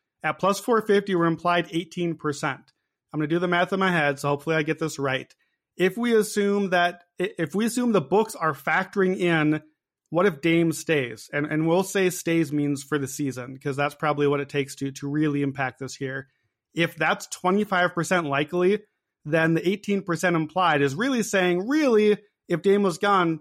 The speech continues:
twenty-four percent. But we gotta chop twenty-five, per-, we gotta chop a quarter of that off 'cause of Dame.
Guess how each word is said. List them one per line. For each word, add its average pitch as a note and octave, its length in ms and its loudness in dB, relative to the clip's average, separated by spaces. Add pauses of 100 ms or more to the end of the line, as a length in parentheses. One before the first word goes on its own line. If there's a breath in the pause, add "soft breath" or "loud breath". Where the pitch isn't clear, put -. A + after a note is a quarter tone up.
(120)
twenty-four F3+ 480 0
percent. C3 420 -8 (420)
But E3 120 2
we E3+ 80 2
gotta F#3 360 2 (180)
chop - 340 -2
twenty-five, G3+ 520 0
per-, F#3 140 -4
we E3 100 -4
gotta F#3 180 2
chop G#3 220 0
a G#3 60 -4
quarter A3+ 300 0
of G3+ 80 2
that F#3+ 160 4
off D#3 300 2
'cause D#3+ 160 -2
of C#3+ 120 -10
Dame. D3+ 480 2